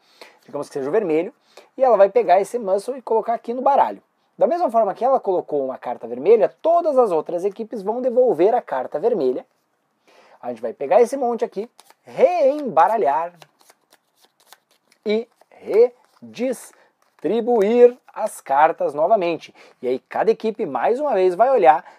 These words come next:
se por algum acaso não saiu com uma trinca ou uma quadra. Não, não saiu,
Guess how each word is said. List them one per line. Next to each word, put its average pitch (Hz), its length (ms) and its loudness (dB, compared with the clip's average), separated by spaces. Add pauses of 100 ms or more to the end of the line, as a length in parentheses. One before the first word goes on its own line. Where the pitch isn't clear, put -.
se - 240 -8
por 277 340 6
algum 175 320 2
acaso 156 580 -6 (400)
não 196 480 4
saiu 190 540 -2
com 156 380 0
uma 139 240 -6
trinca 147 600 -2 (440)
ou 190 280 4 (200)
uma 147 320 -8 (180)
quadra. - 640 0 (420)
Não, 196 380 4
não 151 200 -4
saiu, 220 380 -2